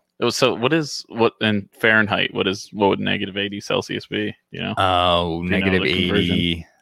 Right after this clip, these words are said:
Speaker 2: Well, at negative forty, they match up.
Speaker 1: Oh, they're, oh, really? So they're actually, neg-, how does that work?
Speaker 2: So how does it work?
Speaker 1: Yeah. Like, how's the scale?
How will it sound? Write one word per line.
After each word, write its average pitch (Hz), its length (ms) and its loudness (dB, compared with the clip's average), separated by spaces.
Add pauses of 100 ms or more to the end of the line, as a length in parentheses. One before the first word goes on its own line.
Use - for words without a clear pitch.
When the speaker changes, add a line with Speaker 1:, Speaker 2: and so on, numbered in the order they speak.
(100)
Speaker 2:
Well, 98 600 4
at 101 180 2
negative 131 400 4
forty, 101 600 4
they 85 140 -2
match 82 440 -2
up. 73 320 -2 (840)
Speaker 1:
Oh, 131 100 4
they're, 101 260 6 (100)
oh, 127 220 4
really? 104 200 2
So 98 160 -2
they're 95 80 0
actually, - 240 -8 (160)
neg-, 107 360 -4 (200)
how 117 80 0
does 117 140 -2
that 87 160 -4
work? 98 260 -8 (200)
Speaker 2:
So 90 880 0 (280)
how 87 140 -6
does 87 140 -4
it - 80 -6
work? 85 400 -4 (160)
Speaker 1:
Yeah. 101 280 4 (180)
Like, 104 200 -2
how's 107 220 2
the 98 80 -8
scale? - 560 -4